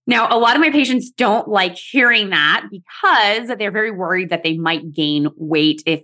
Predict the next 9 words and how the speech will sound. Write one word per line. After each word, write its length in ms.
they 120
quit 360
smoking 560
and 240
just 200
add 340
to 100
that 240
issue. 560